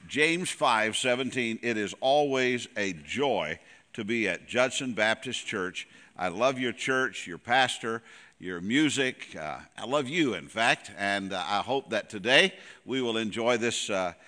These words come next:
time together and God will challenge us from His Word." Everyone on earth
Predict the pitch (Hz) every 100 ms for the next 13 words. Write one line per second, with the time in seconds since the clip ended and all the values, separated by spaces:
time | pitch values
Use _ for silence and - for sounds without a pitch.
0 | - _ 131 123 113 92 117 113 110 101
1 | 104 110 101 98 - 147 127 104 101 -
2 | 113 107 120 113 139 143 101 - _ -
3 | - - - 202 208 226 175 165 160 -
4 | 139 131 127 95 95